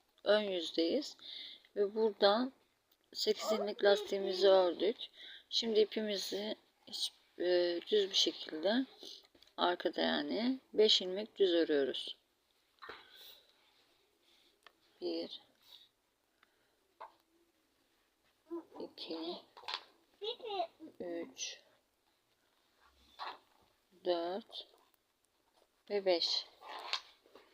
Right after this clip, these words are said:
Beş ilmek ördükten sonra yaprak kısmına geçiyoruz. Yaprak kısmında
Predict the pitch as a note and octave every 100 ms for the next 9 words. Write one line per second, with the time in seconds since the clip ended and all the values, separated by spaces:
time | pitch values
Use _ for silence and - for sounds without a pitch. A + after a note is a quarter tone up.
0 | - - - - - - B3+ B3+ A3+ G#3+
1 | A3 G3+ F#3+ G3 F#3 - A3 A3 G3+ G#3
2 | - - - F3+ E3 D#3 - D3 D3 -
3 | - - - _ _ - - - - _
4 | G#3+ G#3+ A#3 A3+ - - G3 F#3 F#3 A#3
5 | C#4